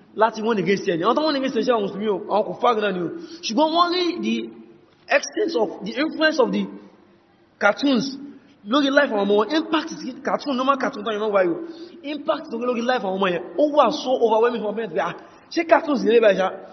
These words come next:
Wọ́n wá ń create àwọn channels oríṣiríṣi YouTube channels tó fi ń ṣàlàyé pé, "A ní àbú ni cartoon yìí, ṣé kàn yẹn máa wò?" So, àwọn secret society ń jẹ́ kó lágbára gan ni. Ṣùgbọ́n aspect tó bá kọ ojú sára Mùsùlùmí, because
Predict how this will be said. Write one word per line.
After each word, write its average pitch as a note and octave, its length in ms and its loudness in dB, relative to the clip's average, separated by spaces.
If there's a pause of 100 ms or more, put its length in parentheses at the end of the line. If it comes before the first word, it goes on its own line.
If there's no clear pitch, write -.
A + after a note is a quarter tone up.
(260)
Wọ́n C4 120 -2
wá C#4+ 120 4
ń C#4 120 -6
create C#4 200 -8
àwọn G#3+ 200 -4
channels B3 340 0
oríṣiríṣi G#3 340 -8
YouTube A3 200 -12
channels F#3+ 260 0 (400)
tó C4 100 4
fi C4+ 80 0
ń C4 40 -2
ṣàlàyé A3 280 2
pé, G#3 140 0
"A G#3 80 4
ní B3 80 0
àbú A#3 240 -2
ni G#3+ 80 -2
cartoon F#3 260 -2
yìí, E3 80 -4
ṣé F3+ 80 0
kàn G#3+ 120 -4
yẹn F3 80 -2
máa F#3+ 120 -2
wò?" C3+ 80 -8 (880)
So, C4 100 -2 (500)
àwọn A#3 200 8
secret C4 240 -6
society C#4 260 2
ń A3+ 80 -4
jẹ́ C4 120 4
kó C4 220 -2
lágbára B3 340 2
gan G#3 180 -4
ni. G#3 60 -10 (320)
Ṣùgbọ́n A3 260 -6
aspect D4+ 420 2 (100)
tó C4 80 -8
bá C#4 100 6 (160)
kọ A#3 100 0 (320)
ojú A3+ 200 -2
sára A#3+ 180 6
Mùsùlùmí, F#3 260 -4
because C4 200 0